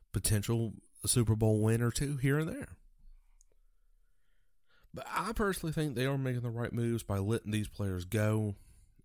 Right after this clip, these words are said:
Uh, now, Aus-, Austin Hooper, you could have argued right there, but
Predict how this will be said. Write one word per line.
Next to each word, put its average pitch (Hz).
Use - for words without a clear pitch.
Uh, 90
now, 101
Aus-, 123
Austin 123
Hooper, 117
you 98
could -
have 95
argued 104
right 107
there, 110
but 92